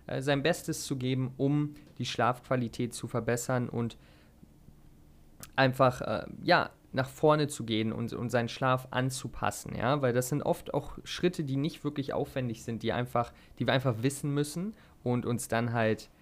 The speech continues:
ähm, und dann halt handeln können, ja. Und fangen wir mal mit dem ersten Tipp an und das ist, einen Schlafplan zu haben, beziehungsweise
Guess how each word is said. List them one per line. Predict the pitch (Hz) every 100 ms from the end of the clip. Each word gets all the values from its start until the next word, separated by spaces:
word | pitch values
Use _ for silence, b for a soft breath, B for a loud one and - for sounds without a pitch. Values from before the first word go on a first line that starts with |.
| b -
ähm, | 95 98 101 98 95 - - - _ - - -
und | 113 110
dann | 123
halt | 120 117 -
handeln | 135 135 120 110
können, | - 101 -
ja. | 107 160 - - - B B B B
Und | 127 127 127 131 127 -
fangen | - 165 180
wir | 180
mal | 165 151
mit | 143
dem | 143
ersten | 131 123 - 139
Tipp | 135 135 -
an | 131 139
und | 120
das | 120
ist, | 127 -
einen | 110 110 110
Schlafplan | - - 120 113 120 - - 107 104
zu | - 107
haben, | 110 117 123
beziehungsweise | 104 127 131 127 117